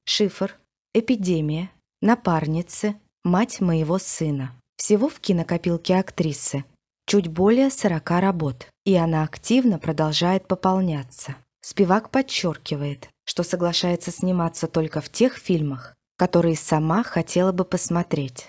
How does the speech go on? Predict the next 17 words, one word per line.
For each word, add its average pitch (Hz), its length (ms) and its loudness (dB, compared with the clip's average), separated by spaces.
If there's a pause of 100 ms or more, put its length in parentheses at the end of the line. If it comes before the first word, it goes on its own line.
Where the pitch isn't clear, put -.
(120)
Со - 160 -4
своим 196 380 2
первым 156 420 2
супругом, 180 680 2 (320)
актером 165 580 -2
Кириллом 170 480 0
Петровым, 180 640 0 (280)
Марьяна 175 520 2
познакомилась 214 720 0
в - 60 -8
стенах 180 500 0
вуза. 151 460 -4 (320)
Однако 170 360 0
студенческий 160 720 -2
брак 233 260 2
продлился 190 640 0
недолго. 175 640 0